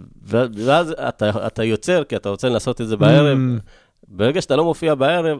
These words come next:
Speaker 1: אז הבוקר, כאילו, אין לך את הווי-, אין לך כלום. כאילו, אתה הולך לעבודה נטו בשביל לעשות את הכסף.
Speaker 2: ולמרות שבטח, לא יודע אם זה אצלך, אבל בקרים אחרי שהופעת בלילה, גם יכולים ליפול לך אסימון, אם אתה, אתה
Speaker 1: נכון,
Speaker 2: זה.
Speaker 1: בטח, אחרי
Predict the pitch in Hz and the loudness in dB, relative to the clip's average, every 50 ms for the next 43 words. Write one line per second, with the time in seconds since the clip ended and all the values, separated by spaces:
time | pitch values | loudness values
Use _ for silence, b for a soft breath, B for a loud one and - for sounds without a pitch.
0 | - - 113 113 107 107 107 107 107 127 135 - - 147 143 135 127 120 - _ | -6 -8 -8 -6 -6 -6 -8 -6 -6 -6 -8 -6 -6 -4 -4 -4 -4 -6 -10 _
1 | - - - - - 123 127 127 123 127 123 123 123 117 117 117 107 104 104 110 | -18 -18 -18 -14 -10 -8 -8 -4 -4 -2 -2 -2 -2 -2 -4 -6 -8 -10 -12 -12
2 | 110 - - 143 - - 151 - 135 127 131 143 143 135 131 131 - 151 - 147 | -14 -12 -12 -10 -8 -8 -6 -4 -2 0 2 2 2 2 0 -2 -4 -6 -6 -6
3 | 131 - - 156 160 127 98 - _ _ - - - 110 113 113 117 110 107 - | -6 -4 -2 0 0 0 -2 -6 _ _ -20 -16 -12 -12 -10 -6 -6 -6 -6 -6
4 | 143 156 160 - 160 156 151 156 165 170 160 143 143 151 151 - 147 143 - - | -10 -10 -8 -6 -4 -4 -4 -4 -4 -4 -4 -2 -4 -6 -4 -4 -6 -6 -6 -6
5 | 135 127 127 120 160 127 127 131 139 147 156 151 - - - 165 151 147 147 143 | -6 -6 -2 -2 -2 0 0 0 2 2 2 2 0 -4 -4 0 0 2 2 2
6 | 151 175 180 - 208 196 190 165 135 123 131 135 160 175 165 202 175 98 - - | 2 0 0 0 0 0 0 0 -4 -6 -2 0 0 0 0 -2 -6 -6 -8 -10
7 | - - - - - - 135 151 147 151 165 165 180 175 170 165 160 160 165 156 | -10 -10 -12 -12 -14 -14 -8 -2 0 2 2 4 4 4 4 4 4 2 2 4
8 | 165 160 - - 156 - 170 170 143 139 131 123 123 - - - - 139 131 156 | 2 2 2 0 0 0 2 2 4 2 2 0 -2 -6 -4 2 2 4 4 4
9 | 185 180 156 120 95 147 139 143 160 170 160 - 160 139 - - 151 - 160 135 | 4 2 0 -2 -2 0 2 4 4 2 2 0 -2 -2 -2 -2 -2 -2 0 0
10 | 127 117 120 139 180 220 247 247 214 185 180 180 180 b b b b b b b | 2 2 4 4 4 2 2 2 2 0 0 0 -4 b b b b b b b
11 | b 143 156 180 202 214 180 185 170 160 156 151 147 139 - 160 156 143 - 156 | b 2 2 2 2 2 0 0 0 0 0 0 -2 -2 0 0 0 0 2 0
12 | 143 131 - - 139 135 135 131 127 120 117 117 113 117 123 123 120 123 120 117 | -2 -2 -2 -2 -2 0 0 0 0 0 -2 -4 -6 -4 -4 -2 -2 -2 0 0
13 | 117 107 - - 180 190 - 127 131 127 120 - - 117 117 120 139 160 156 - | -2 0 2 4 4 4 4 4 2 2 0 -2 -8 -4 0 2 2 2 2 0
14 | 135 113 - 104 95 - - - 123 143 165 | -2 -2 -2 -4 -6 -6 -4 0 0 0 2